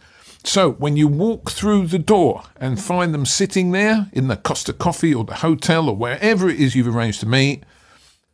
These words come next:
the fact that they're sitting there is a really good sign because you know that they're there for a reason. They have a question that they're gonna ask you to see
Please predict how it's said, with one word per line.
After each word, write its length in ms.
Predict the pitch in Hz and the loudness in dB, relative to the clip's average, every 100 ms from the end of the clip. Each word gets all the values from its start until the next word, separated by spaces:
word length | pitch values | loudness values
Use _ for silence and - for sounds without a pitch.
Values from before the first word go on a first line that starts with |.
| _ | _
the 80 | 123 | -8
fact 280 | - 190 196 | 0 0 0
that 120 | 165 | -2
they're 140 | 151 | -2
sitting 240 | - 147 127 | -2 -2 0
there 100 | 135 | 0
is 80 | |
a 60 | 117 | 0
really 220 | 120 123 | 0 -2
good 340 | 113 135 120 - - | 0 0 0 -6 -12
sign 600 | - - 135 101 - 131 - _ _ _ - | -6 -2 0 0 -6 -16 -20 _ _ _ -6
because 760 | 160 135 208 151 95 - - - _ _ _ _ _ _ _ _ _ | -4 2 2 2 0 -6 -8 -10 _ _ _ _ _ _ _ _ _
you 320 | 113 151 190 | -6 0 0
know 380 | 180 175 180 135 | 0 2 2 2
that 160 | 123 - | 0 0
they're 160 | 135 | 0
there 160 | 127 131 | 0 0
for 160 | 127 123 | 0 -2
a 40 | |
reason. 500 | 120 120 101 - 95 | 0 0 -2 -6 -12
They 300 | - 139 160 | -2 2 2
have 340 | 156 - 139 127 | 2 0 -2 -2
a 40 | 123 | -6
question 580 | - 131 117 - 127 117 | -2 -2 0 0 0 0
that 160 | 117 | -2
they're 160 | 120 117 | -2 0
gonna 260 | 107 110 107 | 0 -2 -2
ask 360 | 113 113 - | -2 -2 -6
you 100 | 110 | -10
to 140 | 107 110 | -10 -6
see 340 | - 117 113 | -2 0 0